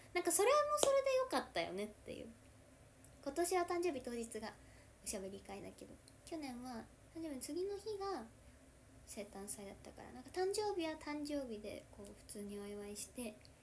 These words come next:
翌日生誕祭、なんか二日間誕生日があるみたいな感覚だったの、去年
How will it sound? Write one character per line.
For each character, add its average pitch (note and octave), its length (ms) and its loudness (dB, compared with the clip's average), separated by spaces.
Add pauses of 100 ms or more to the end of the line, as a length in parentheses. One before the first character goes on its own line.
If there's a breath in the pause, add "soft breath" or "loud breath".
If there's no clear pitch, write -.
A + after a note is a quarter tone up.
(180)
翌 A#3 220 -4
日 C#4+ 160 -2
生 C4+ 400 -6
誕 A3+ 240 -6
祭、 A3+ 140 -6
な A#3 60 -4
ん - 20 -6
か A3+ 100 -12
二 B3+ 80 -4
日 A4 260 4
間 A3+ 220 -2
誕 G#3+ 180 -6
生 G#3+ 120 -4
日 G3+ 80 -8
が G3 80 -6
あ - 20 -4
る G3 80 -6
み F#3+ 80 -10
た - 120 -16
い G3+ 40 -14
な G#3 60 -12
感 G#3 180 -12
覚 G3 220 -12
だ G3 60 -10
っ - 20 -12
た - 140 -18
の、 A3+ 60 -12
去 A3+ 160 -10
年 G3 120 -10